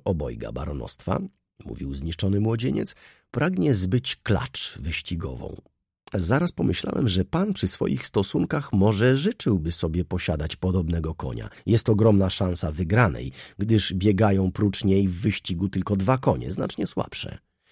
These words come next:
„Dlaczegoż pani baronowa sama nie puszcza tej klaczy?” „Ona? Ona jest śmiertelną nieprzyjaciółką wyścigów.” „Po cóż więc kupiła klacz wyścigową?” „Dla dwu przyczyn”,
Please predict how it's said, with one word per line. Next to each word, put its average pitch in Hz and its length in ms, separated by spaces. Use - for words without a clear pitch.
„Dlaczegoż - 960
pani 64 240
baronowa 64 540
sama 62 400
nie - 100
puszcza - 300
tej - 160
klaczy?” - 400
„Ona? 64 600
Ona 82 260
jest 82 220
śmiertelną 85 880
nieprzyjaciółką 95 920
wyścigów.” - 680
„Po 95 140
cóż 85 260
więc 80 320
kupiła 82 440
klacz 78 240
wyścigową?” 107 800
„Dla 90 440
dwu 98 360
przyczyn”, - 600